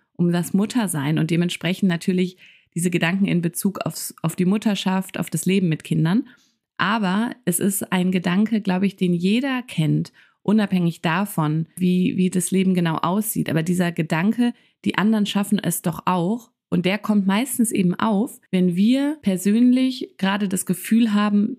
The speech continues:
etwas nicht, entweder nicht zu schaffen, nicht hinzubekommen, wenn uns etwas zu viel wird,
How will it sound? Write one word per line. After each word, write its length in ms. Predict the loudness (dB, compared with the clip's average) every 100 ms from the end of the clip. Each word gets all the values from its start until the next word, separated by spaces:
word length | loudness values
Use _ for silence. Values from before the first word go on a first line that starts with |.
| _
etwas 300 | -4 -2 0
nicht, 300 | -2 -4 -12 _ _ _
entweder 300 | 0 2 2
nicht 240 | 0 -2
zu 120 | -4 -2
schaffen, 400 | 0 -2 2 2
nicht 160 | 2
hinzubekommen, 840 | 2 2 2 -2 -2 0 4 4 2 -10 _ 0
wenn 160 | 0
uns 200 | 2 0
etwas 400 | 0 -2 -2 0
zu 120 | -2
viel 440 | -2 2 4 4 4
wird, 360 | 0 0 -6